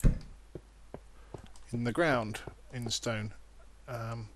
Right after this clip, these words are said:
do bear in mind, of course, wait for it, that it will behave different in dirt and sand,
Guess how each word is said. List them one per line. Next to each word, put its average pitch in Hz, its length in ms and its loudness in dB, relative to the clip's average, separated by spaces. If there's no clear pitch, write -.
do 143 120 12
bear 113 200 6
in 110 80 0
mind, 110 260 0
of 107 60 -4
course, 131 340 0
wait 117 100 -8
for 147 200 -4
it, - 100 -6
that - 1400 12
it 143 140 10
will 147 180 12
behave 120 420 6
different 120 460 2
in 110 380 2
dirt 110 280 10
and 107 140 0
sand, 104 540 6